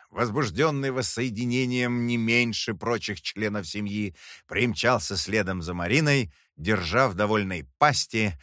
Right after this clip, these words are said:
отороченную горностаем домашнюю туфлю. Утащенный предмет принадлежал Бланш, которой было велено залучить Дака в ее комнату, но которая, как всегда, неплотно закрыла дверь.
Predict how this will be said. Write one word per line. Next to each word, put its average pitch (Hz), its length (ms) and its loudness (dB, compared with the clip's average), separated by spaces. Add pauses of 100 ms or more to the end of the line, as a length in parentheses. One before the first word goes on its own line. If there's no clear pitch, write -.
(140)
отороченную 92 760 -2
горностаем 85 720 -2
домашнюю 82 600 -6
туфлю. 69 640 -14 (420)
Утащенный 107 800 2
предмет 101 600 -2
принадлежал 101 640 -2
Бланш, 95 800 -4 (240)
которой 101 400 0
было 101 180 0
велено 98 400 0
залучить 90 640 -6
Дака 117 400 0
в 80 80 -14
ее 92 320 -2
комнату, 95 640 -6 (240)
но 95 140 -4
которая, 104 420 0
как 147 320 0
всегда, 82 540 -6 (260)
неплотно 107 640 -2
закрыла 85 460 -6
дверь. 71 500 -12